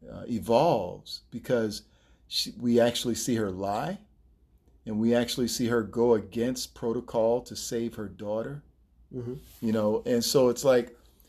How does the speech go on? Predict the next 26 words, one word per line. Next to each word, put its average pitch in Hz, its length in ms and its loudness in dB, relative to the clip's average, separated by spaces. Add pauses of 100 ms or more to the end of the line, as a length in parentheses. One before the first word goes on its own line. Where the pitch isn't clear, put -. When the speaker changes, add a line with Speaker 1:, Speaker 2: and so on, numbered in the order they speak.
(220)
Speaker 1:
it's 131 320 -8
one 143 180 2
of 139 60 6
those 123 100 2
things, 131 260 0
like, 110 180 4
what 131 220 2
if, 160 180 2
what 165 280 2
would 135 120 0
happen 127 400 0
if 107 300 -8
you 107 180 -8
really 127 300 0
had 120 120 2
a 110 40 4
robot 104 580 0 (240)
working 113 320 -6
with 107 160 -8
a - 20 -10
human 107 360 -2
from 101 220 -8
day 98 220 -4
one? 98 340 -6 (360)
Who 180 200 2
would, 139 320 4